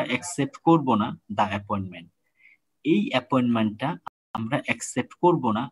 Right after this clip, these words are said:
এমন কোনো প্রফেশনাল রিজন ওই ক্লায়েন্টে আছে কিনা তোমরা আমাকে একটু জানাও। তখনই তো ধরেন হচ্ছে লেগে যে আপনার, আহ, যারা প্রিভিয়াস অডিটর ছিল তারা বলবে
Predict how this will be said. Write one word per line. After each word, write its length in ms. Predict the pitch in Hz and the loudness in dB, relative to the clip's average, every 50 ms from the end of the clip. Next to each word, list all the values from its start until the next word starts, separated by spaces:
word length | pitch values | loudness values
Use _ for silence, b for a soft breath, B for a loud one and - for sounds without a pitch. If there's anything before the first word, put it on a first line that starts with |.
| _ - | _ -2
এমন 280 | 135 147 170 190 196 190 | 0 2 4 4 4 2
কোনো 240 | 196 196 185 180 185 190 190 165 - | 4 2 2 4 4 4 4 2 2
প্রফেশনাল 580 | - 139 131 - 151 - - 156 160 156 151 143 110 | 0 0 0 0 -4 -4 -2 0 0 2 2 0 2
রিজন 460 | 104 110 131 139 135 139 147 131 110 110 110 - - - | 4 6 6 6 6 4 2 2 2 0 -4 -6 -2 2
ওই 120 | 151 170 170 | 2 2 2
ক্লায়েন্টে 520 | 170 - 139 123 123 127 127 - - 160 160 - - | 2 2 0 0 2 0 -4 -4 -4 -6 -6 -4 -2
আছে 260 | - - - - - 170 | -4 -4 -2 0 -2 0
কিনা 280 | 170 170 139 113 107 113 - _ _ | 2 2 2 2 0 -2 -4 _ _
তোমরা 220 | - 120 110 110 110 | -6 -2 0 2 2
আমাকে 260 | 104 101 98 101 98 104 | 2 2 0 -4 -6 -8
একটু 180 | 98 101 - 101 | -10 -8 -10 -10
জানাও। 360 | 98 107 107 90 92 82 85 - _ _ _ _ b b b b b b b b b b - | -8 -8 -8 -8 -10 -14 -14 -16 _ _ _ _ b b b b b b b b b b -2
তখনই 380 | - 160 170 165 185 190 185 185 | 0 0 2 2 2 2 2 2
তো 120 | - - | 0 -2
ধরেন 280 | 165 135 135 139 147 147 | 0 2 2 2 4 4
হচ্ছে 260 | 147 143 139 - - 139 | 4 4 4 4 2 2
লেগে 200 | 135 127 135 127 - | 4 2 2 0 0
যে 80 | 131 127 - - | 0 0 0 0
আপনার, 300 | 131 - - 151 143 135 131 - - _ | -2 -2 0 0 0 0 -2 -4 -10 _
আহ, 180 | - 139 127 120 117 | 0 0 0 0 0
যারা 260 | 113 127 127 127 135 135 | -2 0 0 2 2 0
প্রিভিয়াস 480 | 135 _ - 143 131 123 135 135 135 135 - | -2 _ 0 2 2 4 4 2 2 2 0
অডিটর 320 | 127 120 120 117 120 123 113 | 0 0 0 -4 -6 -8 -8
ছিল 180 | - - 123 113 113 | -6 -8 -6 -6 -4
তারা 240 | 110 - 113 117 117 | -2 0 0 2 2
বলবে 420 | 107 123 127 123 117 117 120 107 | 2 2 2 2 2 0 -2 -2